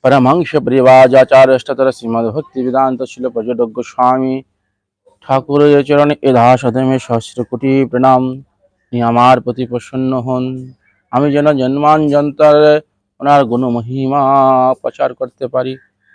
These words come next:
ওনাকে, ওনার পেক-, প্রচার প-, কার্যকে আমি বেগমান রাখতে পারি।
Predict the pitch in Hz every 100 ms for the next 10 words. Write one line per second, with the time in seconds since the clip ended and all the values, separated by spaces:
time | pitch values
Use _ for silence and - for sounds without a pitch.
0 | - 110 107 117 110 - 117 120 127 117
1 | - 123 - 123 139 131 127 - 131 -
2 | - 117 135 123 127 120 113 131 127 131
3 | 123 123 - 143 131 127 131